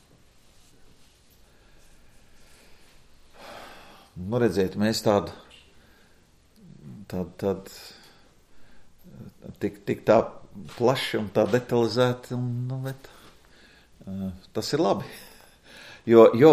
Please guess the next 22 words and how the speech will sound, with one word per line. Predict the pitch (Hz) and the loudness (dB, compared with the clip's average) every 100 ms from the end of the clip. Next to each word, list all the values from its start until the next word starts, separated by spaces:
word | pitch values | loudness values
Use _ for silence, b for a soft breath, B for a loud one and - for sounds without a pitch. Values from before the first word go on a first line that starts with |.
| 120 | 8
vairāk | 147 160 120 107 | 8 8 6 4
mēs | 135 - | -4 -4
esam | 107 143 | -6 -6
informēti | 180 127 101 92 90 - | -4 -2 -2 -4 -6 -8
par | 95 - | -12 -8
to | 113 | -4
laiku, | 110 151 170 165 | 0 2 2 2
jo | 120 | 2
labāk | 139 107 101 | 4 2 0
mēs | 95 - | -4 -4
saprotam | 120 98 87 92 87 | -4 -4 -4 -4 -6
arī | 82 76 | -6 -6
to | 80 | -6
vārdu. | 82 85 73 78 - _ - - _ _ - _ _ _ _ _ _ _ _ - - | -4 -4 -6 -10 -20 _ -20 -20 _ _ -20 _ _ _ _ _ _ _ _ -20 -18
Mēs | 78 | -14
labāk | 95 78 73 - | -12 -12 -14 -16
saprotam. | - - - - - _ _ _ b b b b b | -20 -20 -20 -20 -20 _ _ _ b b b b b
Mēs | 107 113 123 | 0 2 4
jau | 107 | 6
ar, | 104 - b b b b b - | 4 -2 b b b b b -12
ā, | 76 50 - 64 - - 58 - - b b - - - 92 | -10 -8 -8 -8 -8 -8 -10 -10 -14 b b -16 -12 -8 -4
zinošu | 101 165 156 147 139 - - | 2 2 4 4 2 0 -8